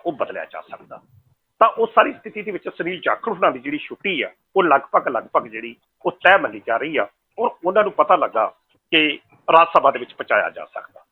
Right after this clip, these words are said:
ਤਾਂ ਉਸ ਤੋਂ ਮਗਰੋਂ ਪ੍ਰਧਾਨਗੀ ਦੀ ਦੌਰ ਦੇ ਵਿੱਚ ਜਿਹੜੇ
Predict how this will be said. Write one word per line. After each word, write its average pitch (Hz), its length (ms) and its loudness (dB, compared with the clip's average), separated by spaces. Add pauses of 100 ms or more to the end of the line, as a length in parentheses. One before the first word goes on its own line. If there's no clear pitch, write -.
(600)
ਤਾਂ 233 80 6 (180)
ਉਸ 233 160 0 (360)
ਤੋਂ 226 160 4
ਮਗਰੋਂ 156 300 2
ਪ੍ਰਧਾਨਗੀ 165 580 2
ਦੀ 208 120 -4
ਦੌਰ 143 300 0
ਦੇ 165 100 -2
ਵਿੱਚ 135 260 -10
ਜਿਹੜੇ 147 360 -4